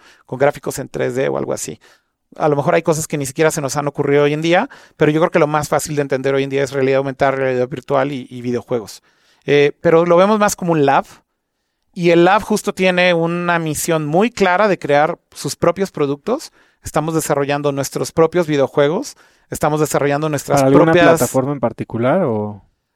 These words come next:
Speaker 1: Sí, todavía no lo anunciamos oficialmente, pero estamos desarrollando un juego para una consola grande,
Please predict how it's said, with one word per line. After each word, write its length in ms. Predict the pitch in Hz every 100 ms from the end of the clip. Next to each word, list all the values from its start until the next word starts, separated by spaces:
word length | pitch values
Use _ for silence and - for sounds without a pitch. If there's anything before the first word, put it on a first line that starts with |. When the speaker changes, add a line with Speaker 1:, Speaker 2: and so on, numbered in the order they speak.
| _
Speaker 1:
Sí, 360 | - 269 339 392 269
todavía 280 | 247 247
no 100 | 285
lo 60 | 320
anunciamos 600 | 208 175 - 180 202 -
oficialmente, 1000 | - 151 147 - 175 170 170 147 143 190 262
pero 180 | 170
estamos 260 | 143 160 160
desarrollando 460 | 147 151 139 143 143
un 20 |
juego 200 | 147 139
para 160 | 131
una 140 | 131 135
consola 420 | 135 120 131 113
grande, 340 | 110 135 170